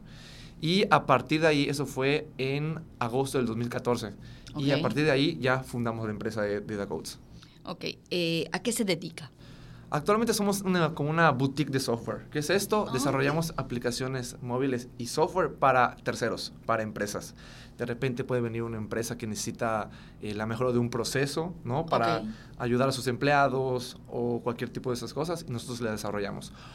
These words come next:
Speaker 1: O puede venir un startup, por ejemplo,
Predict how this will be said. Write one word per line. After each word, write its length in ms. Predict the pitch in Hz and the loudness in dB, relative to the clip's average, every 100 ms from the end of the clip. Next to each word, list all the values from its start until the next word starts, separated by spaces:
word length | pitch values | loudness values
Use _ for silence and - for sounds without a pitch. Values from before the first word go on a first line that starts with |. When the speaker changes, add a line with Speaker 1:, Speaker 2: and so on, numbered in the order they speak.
| - - | -14 8
Speaker 1:
O 260 | 214 247 - | 12 12 10
puede 200 | 175 156 | 6 6
venir 380 | 135 135 139 139 | 6 4 2 2
un 120 | 123 | -2
startup, 400 | 120 127 120 120 | 2 2 2 0
por 120 | 117 | -2
ejemplo, 440 | 113 117 117 123 | -2 -2 0 -2